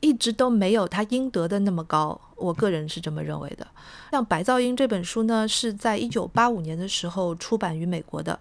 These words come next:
中国的译介其实还挺快的。之后呢，包括像二零一零年的时候还出版了《坠落的人》，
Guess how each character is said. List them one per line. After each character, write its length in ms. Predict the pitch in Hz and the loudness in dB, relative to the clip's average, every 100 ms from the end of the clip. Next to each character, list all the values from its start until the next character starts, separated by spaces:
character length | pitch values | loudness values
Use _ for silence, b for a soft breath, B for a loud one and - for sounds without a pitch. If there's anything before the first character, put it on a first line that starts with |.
| B | B
中 200 | B 277 | B -4
国 140 | 277 196 | -2 -2
的 100 | 208 | -2
译 140 | 233 | -4
介 180 | 208 214 | -2 -4
其 200 | - 202 | -4 -6
实 100 | 220 | -4
还 140 | 208 | -4
挺 240 | 220 - 156 | -6 -8 -10
快 240 | - 220 180 | 0 2 2
的。 160 | - - | -4 -6
之 160 | - 277 | -2 0
后 160 | 311 269 | 0 2
呢， 180 | 214 | 2
包 220 | 208 233 233 | 2 2 2
括 260 | 233 208 | 2 0
像 240 | 190 220 202 | -2 -2 0
二 180 | 240 226 | 2 2
零 240 | 190 190 | 0 -2
一 120 | 226 | -2
零 220 | 240 185 185 | 0 0 -2
年 180 | 170 | -2
的 120 | 165 180 | -2 -4
时 180 | - | -4
候 180 | 165 190 | -4 -2
还 160 | 170 170 | -2 -4
出 220 | - 208 | -4 -4
版 220 | 185 160 | -2 -2
了 160 | 156 156 | -4 -2
《坠 160 | - 214 | 2 2
落 160 | 208 | 2
的 120 | 190 170 | 0 0
人》， 360 | 160 156 185 | 0 0 -2